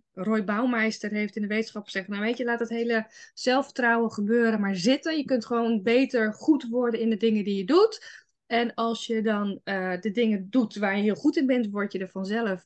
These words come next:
succesvol in. En als je succesvol bent, dan krijg je wel dat zelfvertrouwen. Hè? Dus Roy Baumeister zat echt in de, in de stroom van, eh, zelfvertrouwen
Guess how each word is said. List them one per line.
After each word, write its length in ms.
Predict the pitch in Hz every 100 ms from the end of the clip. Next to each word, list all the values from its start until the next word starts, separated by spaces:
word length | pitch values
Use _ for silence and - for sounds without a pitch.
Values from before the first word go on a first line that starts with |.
| _
succesvol 680 | - 220 - 302 - 320 285
in. 300 | 294 302 302 _ _
En 100 | 220
als 140 | 202 185
je 60 |
succesvol 640 | 175 185 - 233 247 247 214
bent, 300 | 208 208 - - -
dan 460 | 185 151 240 320 285
krijg 340 | 269 240 240
je 80 | 220
wel 120 | 196
dat 140 | 190
zelfvertrouwen. 640 | - 143 - - - 220 208
Hè? 80 | 285
Dus 200 | 262 -
Roy 300 | 226 220 220
Baumeister 560 | 220 220 220 202 - 208
zat 220 | 202 -
echt 240 | 202 -
in 160 | 190 185
de, 340 | 185 180 170 -
in 120 | 185
de 80 | 185
stroom 600 | - - 202 196 190 185
van, 380 | 180 180 185 _ _ _ _
eh, 380 | - 185 180 180
zelfvertrouwen 960 | 175 214 214 - 190 185 185 175 180